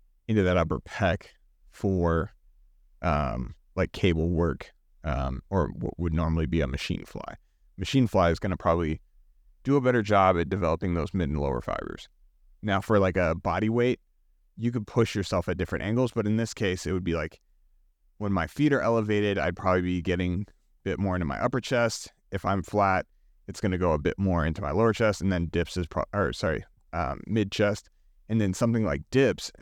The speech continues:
as opposed to, like, elevating the hands, is going to put you in more of that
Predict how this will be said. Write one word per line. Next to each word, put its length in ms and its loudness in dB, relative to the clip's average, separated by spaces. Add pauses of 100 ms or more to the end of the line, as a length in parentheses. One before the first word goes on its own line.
as 140 0
opposed 440 -2
to, 400 0 (880)
like, 200 -8 (140)
elevating 460 0
the 60 0
hands, 400 -2 (120)
is 180 -2
going 300 2
to 460 0 (540)
put 220 -2
you 160 2
in 160 2
more 200 2
of 60 -2
that 180 -2